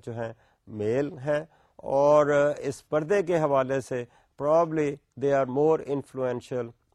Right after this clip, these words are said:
in determining the behavior of، of the person۔ پھر کلچر، culture سے، آ، یہ فرق ہے، ریلیٹو-، relativism کی بات ہو رہی ہے۔ چائلڈ labor ایک سوسائٹی میں،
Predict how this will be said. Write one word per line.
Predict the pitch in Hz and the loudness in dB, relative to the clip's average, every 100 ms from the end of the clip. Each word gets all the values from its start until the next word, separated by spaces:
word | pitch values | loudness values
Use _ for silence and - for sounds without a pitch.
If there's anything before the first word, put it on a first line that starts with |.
| - | -12
in | 127 131 131 120 - _ _ 113 | -6 -4 -4 -8 -12 _ _ -12
determining | 120 131 127 123 117 120 - _ - | -6 -2 -2 -2 -6 -8 -16 _ -10
the | 131 | -8
behavior | 120 120 113 113 117 113 _ _ _ - | -8 -8 -8 -8 -8 -10 _ _ _ -6
of، | 117 | -6
of | 120 - 120 160 | -6 -10 -12 -10
the | 147 110 | -10 -10
person۔ | 101 - 107 _ _ _ _ _ - | -12 -14 -18 _ _ _ _ _ -4
پھر | 175 180 - | 0 0 0
کلچر، | 170 170 - 202 | 0 2 2 0
culture | 180 - 196 185 214 196 | 0 0 2 4 2 2
سے، | 165 185 165 - _ _ | 2 0 0 -4 _ _
آ، | - 156 160 160 131 | -2 2 4 4 2
یہ | 151 156 | 0 0
فرق | - 135 131 - | 0 -2 -2 -2
ہے، | 127 117 - _ | -4 -6 -12 _
ریلیٹو-، | 123 127 139 131 143 131 - | -4 0 0 0 -2 -4 -6
relativism | 110 123 127 135 123 113 120 | -4 -2 -2 -4 -6 -6 -8
کی | 113 120 | -8 -12
بات | 110 107 110 120 | -8 -10 -10 -10
ہو | 117 | -8
رہی | 107 110 113 | -8 -8 -10
ہے۔ | 113 _ _ _ _ - 120 | -14 _ _ _ _ -16 -6
چائلڈ | 143 135 151 | 0 2 2
labor | 143 143 127 139 123 | 2 0 0 -2 -4
ایک | - 135 135 | -4 -4 -4
سوسائٹی | 147 131 127 123 139 | -6 -4 -4 -4 -6
میں، | 123 120 | -6 -8